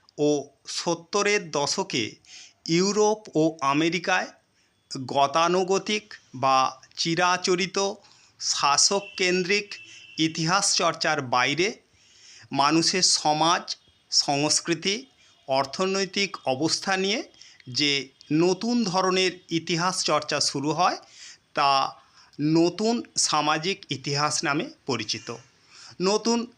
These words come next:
সামাজিক ইতিহাসের বৈশিষ্ট্য হলো, এক, সাধারণ মানুষকে গুরুত্ব।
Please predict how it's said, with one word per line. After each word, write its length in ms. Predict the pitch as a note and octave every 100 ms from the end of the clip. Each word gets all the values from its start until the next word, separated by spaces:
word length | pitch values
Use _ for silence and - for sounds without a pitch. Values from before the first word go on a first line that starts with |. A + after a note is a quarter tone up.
| -
সামাজিক 580 | - E3 E3 E3+ F#3
ইতিহাসের 480 | F#3+ F#3 G3 F#3 G3
বৈশিষ্ট্য 560 | D#3+ C3 B2+ F3 - F#3
হলো, 320 | F3 F#3 A#3 - _ -
এক, 280 | C#3 D3+ - - _ _ _ - - - - -
সাধারণ 600 | - - F3+ F3+ A3 G#3+
মানুষকে 600 | F#3 C#3+ C3+ E3+ F3 - F#3
গুরুত্ব। 440 | B2+ A#2 A2+ -